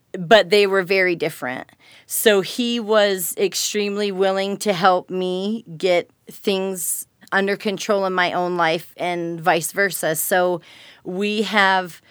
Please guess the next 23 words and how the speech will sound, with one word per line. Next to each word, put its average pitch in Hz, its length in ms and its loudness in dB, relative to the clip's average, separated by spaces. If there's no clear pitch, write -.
accepted 214 640 4
each 196 260 -4
other 190 260 2
wholly 190 640 0
with 185 540 0
all 190 320 6
of 185 200 0
our 170 500 4
baggage 180 640 4
that 185 220 2
we 185 220 -2
brought. 170 500 6
And 180 240 0
I 175 180 4
think 226 580 -6
that 180 280 0
that 190 240 8
is 180 220 -2
why 180 520 4
our 180 160 4
marriage 180 520 0
worked, 180 420 -4
because 180 300 -6